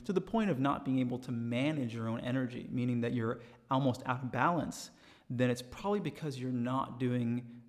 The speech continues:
things in the most effective way. You have something in your thinking and in your strategy is wrong.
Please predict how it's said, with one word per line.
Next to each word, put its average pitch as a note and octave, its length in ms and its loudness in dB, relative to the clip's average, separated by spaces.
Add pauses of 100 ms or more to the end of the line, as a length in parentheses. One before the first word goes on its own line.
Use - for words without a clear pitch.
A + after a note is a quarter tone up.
(500)
things C3 540 4 (520)
in C3+ 60 0
the B2 80 2
most A#2+ 240 4
effective A#2 460 -6
way. - 280 0 (100)
You A#2+ 120 -2
have A#2 340 0 (140)
something E3+ 460 0
in C#3+ 120 6
your B2 160 4
thinking C3+ 420 -2
and A#2+ 80 0
in A#2+ 100 2
your A#2 120 -2
strategy A#2 480 -2
is A2+ 120 -4
wrong. A#2 500 -2